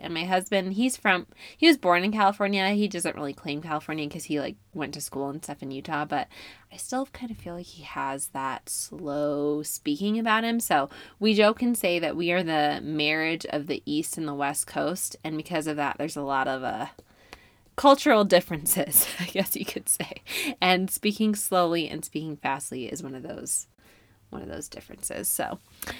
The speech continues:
um, first off, I wanna thank you all so much for the positive feedback on my last episode, um, from last week about Amelia Earhart. I'm so glad to know that I'm not the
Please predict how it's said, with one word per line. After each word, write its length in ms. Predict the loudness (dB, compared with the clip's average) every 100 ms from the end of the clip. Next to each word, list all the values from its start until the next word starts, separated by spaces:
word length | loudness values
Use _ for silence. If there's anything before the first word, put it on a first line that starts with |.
| -14 -20 -20 -20 _
um, 640 | 10 12 12 10 8 4 0 -4 _ _ _
first 320 | 10 10 10 12
off, 300 | 12 12 10
I 100 | 6
wanna 200 | 6 4
thank 260 | 4 2 4
you 140 | 4
all 220 | 8 8
so 100 | 8
much 220 | 4 4
for 80 | 2
the 80 | -2
positive 500 | 4 8 8 6 -2
feedback 580 | -2 0 2 4 4 4
on 80 | 0
my 140 | 2
last 320 | 4 2 2
episode, 720 | -2 -4 0 4 6 6 4 -4 -6
um, 260 | -2 -2
from 140 | -4 0
last 320 | 0 0 0
week 200 | 0 0
about 260 | 0 4 4
Amelia 540 | 2 0 0 0 -2 -2
Earhart. 440 | -2 0 0 0
I'm 220 | 0 0 0
so 340 | 0 4 4
glad 220 | 4 2
to 80 | 2
know 240 | 2 4 4
that 140 | 2
I'm 180 | 2 0
not 240 | -2 -2
the 160 | -4